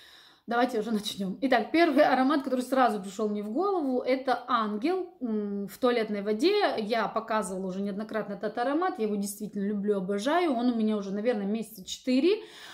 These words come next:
а, как появился, и я его прям очень хорошо поносила. Вы можете посмотреть, да, на количество жидкости, которое я извела. Я просто поливалась этим ароматом, у меня с ним был запой.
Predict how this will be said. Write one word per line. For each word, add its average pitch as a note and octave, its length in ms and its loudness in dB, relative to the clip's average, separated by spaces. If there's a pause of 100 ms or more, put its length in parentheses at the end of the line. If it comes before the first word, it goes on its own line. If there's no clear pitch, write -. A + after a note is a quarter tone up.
(260)
а, B3+ 480 2
как - 200 -12
появился, C#4 760 4
и C4 160 0
я A#3+ 320 0
его A3+ 320 -2
прям B3 680 0
очень C#4 420 4
хорошо G#3 380 -6
поносила. A#3 600 -2
Вы G#3 120 -4
можете G3+ 320 -6
посмотреть, F#3+ 600 -8
да, G#3+ 160 -2
на G#3 320 -4 (340)
количество B3+ 440 2
жидкости, B3 400 -2
которое A3+ 340 -2
я A3 180 4
извела. A3 360 0
Я D#4+ 100 2
просто B3 240 -4
поливалась A3 540 2
этим G#3+ 240 -2
ароматом, B3 480 0
у G#3+ 80 0
меня G#3+ 100 0
с G#3 100 -8
ним G#3 140 -2
был G#3+ 140 0
запой. A3 720 -2